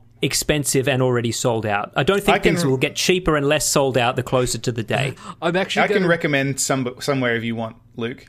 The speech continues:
Speaker 2: That
Speaker 3: Yeah,
Speaker 2: is
Speaker 3: that'd be
Speaker 2: not
Speaker 3: great.
Speaker 2: too expensive and
Speaker 3: Yep.
Speaker 2: it's not too inconvenient if
Speaker 3: Yep.
Speaker 2: you want.
Speaker 3: 'Cause,
Speaker 2: I'll
Speaker 3: yeah, I,
Speaker 2: recommend
Speaker 3: I
Speaker 2: somewhere.
Speaker 3: do, 'cause I'm going to be, I'm gonna book it all tomorrow.
Speaker 2: All right,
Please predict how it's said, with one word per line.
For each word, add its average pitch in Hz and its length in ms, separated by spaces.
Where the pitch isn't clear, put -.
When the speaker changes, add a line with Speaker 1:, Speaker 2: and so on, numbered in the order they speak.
Speaker 2:
That 196 80
Speaker 3:
Yeah, 240 60
Speaker 2:
is 247 60
Speaker 3:
that'd 226 120
be 131 60
Speaker 2:
not 131 260
Speaker 3:
great. - 140
Speaker 2:
too 147 140
expensive 139 640
and 127 100
Speaker 3:
Yep. 120 60
Speaker 2:
it's 123 140
not 131 200
too 127 160
inconvenient 104 600
if 131 80
Speaker 3:
Yep. 120 60
Speaker 2:
you 104 80
want. 104 260
Speaker 3:
'Cause, 156 160
Speaker 2:
I'll 175 80
Speaker 3:
yeah, 160 100
I, 160 120
Speaker 2:
recommend 170 120
Speaker 3:
I 180 40
Speaker 2:
somewhere. 180 220
Speaker 3:
do, 123 80
'cause 139 160
I'm 151 180
going 175 320
to 151 120
be, 147 300
I'm 151 120
gonna 170 140
book 151 200
it 151 60
all 139 120
tomorrow. 113 480
Speaker 2:
All 117 60
right, 101 140